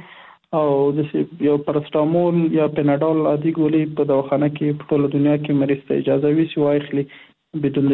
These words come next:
ډاکټر د توصیې هغه نه هم کولی شي استفاده وکړي. آه، نو انشاءالله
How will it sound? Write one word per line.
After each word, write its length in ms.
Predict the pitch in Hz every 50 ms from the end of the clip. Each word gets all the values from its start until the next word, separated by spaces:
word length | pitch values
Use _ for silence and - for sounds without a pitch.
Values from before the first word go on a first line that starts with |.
| 135 135
ډاکټر 220 | 131 131 - 143 139
د 200 | 143 143 139 -
توصیې 340 | 139 135 135 - 165 156
هغه 120 | 147 139 143
نه 100 | 147 143
هم 80 | 143
کولی 320 | 147 147 - 135 135 143 139 139
شي 80 | - -
استفاده 400 | 139 - - - 135 135 127 143
وکړي. 280 | 139 135 135 135 139 - - - - - - - - - _ _ _ -
آه، 420 | 147 139 139 135 139 143 143 143
نو 120 | 143 147
انشاءالله 360 | 151 151 147 - 147 147 156